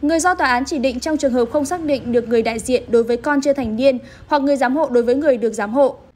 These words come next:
Người do tòa án chỉ định đối với người bị hạn chế năng lực hành vi dân sự. Sáu,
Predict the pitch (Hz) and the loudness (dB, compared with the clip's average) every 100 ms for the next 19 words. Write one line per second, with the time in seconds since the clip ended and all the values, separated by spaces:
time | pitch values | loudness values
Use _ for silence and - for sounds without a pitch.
0 | - - - - 277 311 330 370 339 285 | -20 -20 -20 -6 0 2 4 2 0 -4
1 | 240 226 262 302 240 254 - 240 240 240 | -4 -6 -4 0 2 2 0 -2 0 0
2 | 330 277 254 254 240 233 233 285 269 240 | -2 -4 -4 -6 -6 -6 -2 0 0 -2
3 | 214 196 254 240 254 240 254 233 - - | -6 -4 -4 -2 -2 2 0 0 -8 -20
4 | - - - - - - - - - 269 | -20 -20 -20 -20 -20 -20 -20 -14 -2 0
5 | 240 | 0